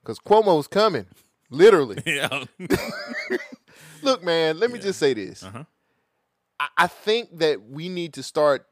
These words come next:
Speaker 1: turning down our faith in a lot of these politicians. When people were praising him so hard during the fucking height of the pandemic,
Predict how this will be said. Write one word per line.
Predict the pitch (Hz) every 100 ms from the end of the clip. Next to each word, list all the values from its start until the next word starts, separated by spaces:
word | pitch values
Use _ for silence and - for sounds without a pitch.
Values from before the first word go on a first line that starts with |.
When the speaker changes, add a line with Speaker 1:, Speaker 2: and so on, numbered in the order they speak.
| -
Speaker 1:
turning | - - 160 165 170 160 143
down | 135 147 151 147 151
our | - 127 127 123 117 123 _ _ _ _ _ _ _
faith | - 143 175 - _
in | 170 170 175 -
a | 160
lot | 175 180
of | 180
these | 180 180
politicians. | - - 170 180 - 202 - 208 208 - _ _ _ _ _ _ _
When | 113 131
people | 180 185 180
were | 139
praising | - 170 190 170
him | 175 180
so | 175 175 165
hard | 165 175 170
during | 151 160 151
the | 131
fucking | _ 151 - 135
height | 139 156 156
of |
the | 123
pandemic, | - 156 143 120 151 190